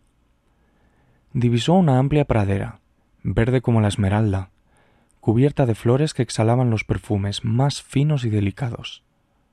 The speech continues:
Sentóse a descansar en aquel delicioso lugar, donde oía confundirse el canto de los ruiseñores con el gorjeo de los mirlos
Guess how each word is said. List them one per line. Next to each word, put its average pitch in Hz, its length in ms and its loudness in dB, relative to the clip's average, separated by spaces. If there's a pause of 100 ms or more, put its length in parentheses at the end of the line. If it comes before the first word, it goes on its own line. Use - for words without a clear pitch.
(920)
Sentóse 143 560 -2
a 135 40 2
descansar 120 540 0
en 117 120 0
aquel 110 260 -2
delicioso 104 500 -2
lugar, 101 380 -4 (680)
donde 110 240 2
oía 139 240 2
confundirse 117 580 -2
el 107 100 -4
canto 123 320 -2
de 110 60 2
los 104 180 0
ruiseñores 104 720 -4 (280)
con 113 160 0
el 104 120 2
gorjeo 143 540 -2
de 143 140 0
los 120 180 -2
mirlos 127 580 -2